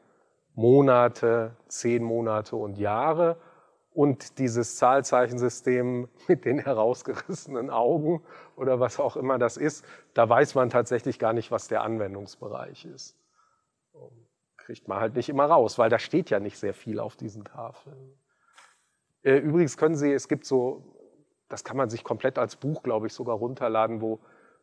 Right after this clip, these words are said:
wo zig von diesen Tafeln sind und auch die Beschreibungen, was, was kostet quasi gar nichts von diesem, von diesem Engel. Und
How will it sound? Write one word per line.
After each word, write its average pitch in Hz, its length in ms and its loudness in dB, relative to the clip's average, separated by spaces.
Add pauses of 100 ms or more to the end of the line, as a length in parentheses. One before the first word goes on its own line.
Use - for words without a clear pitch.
(140)
wo 110 180 -2
zig - 380 -4
von 135 180 -2
diesen 113 220 -4
Tafeln 113 400 -2
sind 113 180 -6
und 117 140 -8
auch 113 100 -4
die - 80 -8
Beschreibungen, 110 680 -4
was, - 220 -8
was - 180 -16 (240)
kostet - 460 -4
quasi 107 380 -8
gar 104 220 -4
nichts 113 320 -10 (260)
von 107 240 -6
diesem, 104 300 -8
von 107 180 -8
diesem 107 240 -6
Engel. 110 280 -6
Und 107 220 -4